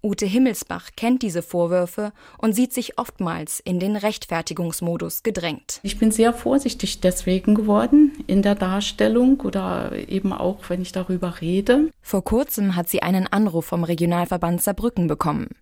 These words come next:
Speaker 1: Vielleicht muss sie sich schon bald als Prostituierte registrieren lassen.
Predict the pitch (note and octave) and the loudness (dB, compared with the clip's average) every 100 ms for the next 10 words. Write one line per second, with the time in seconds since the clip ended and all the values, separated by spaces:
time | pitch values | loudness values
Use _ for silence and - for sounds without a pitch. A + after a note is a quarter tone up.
0 | _ _ - A3 G3 F3+ G3 G#3 G3 G3+ | _ _ -4 0 2 0 0 0 0 0
1 | G#3 A#3 A3+ A3 G#3+ - E3 - F#3 F3 | 0 2 2 2 0 -2 -4 -4 -4 -2
2 | G3 - A3 A3+ A3 F3 E3+ E3 - F3+ | -2 -2 0 0 0 -2 -2 -4 -4 -2
3 | E3 E3 D#3 D#3 - - | 0 0 -2 -2 -4 -6